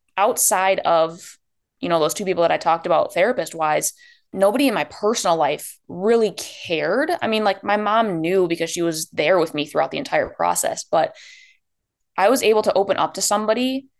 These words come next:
and be very, very vulnerable with somebody that had my back and was just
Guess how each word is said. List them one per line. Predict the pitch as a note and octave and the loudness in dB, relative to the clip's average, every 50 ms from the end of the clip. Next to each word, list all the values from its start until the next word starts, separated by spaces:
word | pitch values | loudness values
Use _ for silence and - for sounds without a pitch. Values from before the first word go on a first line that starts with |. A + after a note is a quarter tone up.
| _ _ _ _ _ _ _ _ _ - | _ _ _ _ _ _ _ _ _ -2
and | D#3 F#3+ | -2 -2
be | F#3+ F#3+ F#3 | 0 -2 -2
very, | E3 E3 D#3+ D#3 E3 F3+ | 0 2 2 2 2 2
very | F3 F#3 F3 E3+ | 2 2 2 2
vulnerable | E3+ E3+ E3+ - D#3 D#3+ E3+ F3+ G3 G3+ | 0 -2 -2 -2 0 0 2 2 2 2
with | G#3 | 0
somebody | - - G#3 A3 A3+ A#3 B3 B3+ C4 C4+ C4+ D4 - _ _ _ | -2 -2 -2 0 -2 -2 -2 -2 -2 -4 -6 -10 -14 _ _ _
that | - F3 D#3+ - - | 0 0 0 0 -2
had | - - - - F3 F3 F#3 | -8 -12 -6 -2 0 0 0
my | G3+ F3+ D3+ D3 - - | 0 -2 -4 -4 -4 -6
back | A#2 C3 B2 - - - - - _ _ _ _ _ _ _ _ _ _ _ _ _ - | -6 -6 -6 -8 -10 -16 -20 -20 _ _ _ _ _ _ _ _ _ _ _ _ _ -4
and | E3+ F#3 F3+ F3+ | -2 -2 0 0
was | F3 F3 D#3+ | 0 -2 -2
just | F#3 - - F#3 F3+ F3 F3 - - - - - | -4 -2 2 4 4 4 2 0 -4 -8 -10 -12